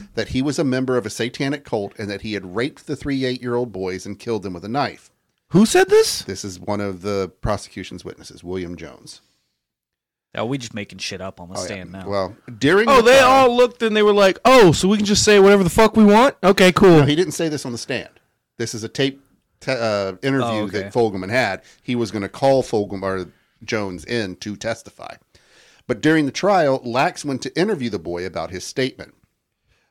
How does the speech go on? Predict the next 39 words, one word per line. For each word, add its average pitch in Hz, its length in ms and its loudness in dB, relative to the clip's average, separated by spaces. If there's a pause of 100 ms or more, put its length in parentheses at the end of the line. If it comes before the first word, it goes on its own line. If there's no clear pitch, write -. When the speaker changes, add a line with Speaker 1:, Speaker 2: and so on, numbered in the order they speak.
Speaker 1:
Before 151 280 -2
the 185 100 0
boy 160 220 0
would 147 140 -6
speak - 400 -10
to 160 140 -8
Lax, 139 560 -8 (320)
Jones 151 420 -2
said 127 240 -4
that 120 120 -10
he 127 100 -4
wanted 120 320 -4
to 110 40 -10
speak - 320 -12
to 104 100 -10
his 101 120 -8
mother 85 320 -10
and 85 100 -16
stepfather. 92 680 -8 (840)
Lax 123 400 -2
waited 131 320 -2
thirty 160 460 -2
minutes 151 460 -6
while 110 100 0
the 104 100 -4
three 131 280 -4
of 135 80 -4
them 131 180 -2
went 117 180 -2
into 113 200 -6
another 98 240 -6
room. 107 400 -6 (580)
When 113 140 -4
they 113 80 0
returned, 123 760 -4
Jones's 135 520 -4
mother 123 360 -4
asked 135 340 -6
Lax 127 520 -8